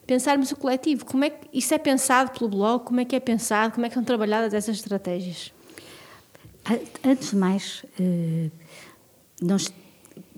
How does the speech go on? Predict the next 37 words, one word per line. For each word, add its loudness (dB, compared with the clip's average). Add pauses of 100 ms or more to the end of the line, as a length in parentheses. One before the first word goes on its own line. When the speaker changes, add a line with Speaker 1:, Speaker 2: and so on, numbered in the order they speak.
(160)
Speaker 2:
falo 0
por -8
mim 4
como -2
professora, -2 (100)
não -2
é? -4 (340)
Nós 0
temos -6
que -16
ser -2
o 0
exemplo, -4 (520)
não -2
é? -4 (480)
Se -12
nós 0
queremos, -2
eh, -2
desenvolver -2 (260)
a -6
noção 0 (320)
de -16
cidadania, 2
de -2
democracia 0
e 0
de -2
liberdade 0
e 2
de -4
responsabilidade, -4
porque -8
liberdade 0
também -2
implica -4
responsabilidade, -2